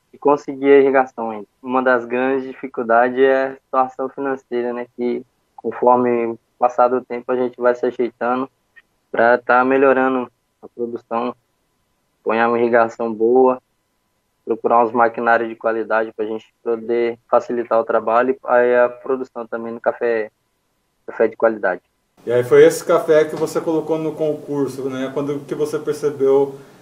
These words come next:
Speaker 2: que, que o seu café tava com uma qualidade boa o suficiente pra colocar dentro de um concurso?
Speaker 1: A orientação que a Embrapa e a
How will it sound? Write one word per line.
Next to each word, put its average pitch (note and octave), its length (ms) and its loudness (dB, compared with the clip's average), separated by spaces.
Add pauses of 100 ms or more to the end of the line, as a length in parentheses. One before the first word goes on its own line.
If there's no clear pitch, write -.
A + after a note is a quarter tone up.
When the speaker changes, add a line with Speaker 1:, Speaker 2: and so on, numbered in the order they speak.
(180)
Speaker 2:
que, C3+ 840 -2
que - 80 -16
o C#3 40 -14
seu C#3+ 160 -4
café C#3 320 0
tava C#3 580 0
com D3+ 60 -8
uma C#3 160 -6
qualidade C3+ 720 -2
boa C#3+ 380 2
o - 20 -4
suficiente C#3+ 760 -10 (520)
pra D3+ 500 4
colocar C#3 560 2
dentro B2+ 320 -6
de B2 80 -12
um B2 60 -8
concurso? A#2+ 720 -10 (640)
Speaker 1:
A B2+ 160 6
orientação D#3+ 720 2
que C3+ 220 -6
a B2 380 -4
Embrapa B2+ 460 2
e B2 100 -4
a A#2+ 360 -6